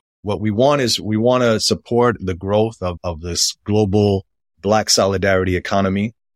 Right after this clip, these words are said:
There's a solidarity economy and movement all across the world where people are, are engaged in cooperatives and mutual aid projects and really coming together with other mechanisms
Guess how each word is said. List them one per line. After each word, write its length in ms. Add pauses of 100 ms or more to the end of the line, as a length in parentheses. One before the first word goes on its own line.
(120)
There's 220
a 60
solidarity 640
economy 500
and 100
movement 520 (320)
all 180
across 360
the 80
world 420 (320)
where 160
people 400
are, 420
are 240
engaged 600
in 200
cooperatives 760
and 120
mutual 400
aid 260
projects 680 (280)
and 260
really 540 (100)
coming 280
together 420
with 220 (100)
other 480
mechanisms 1000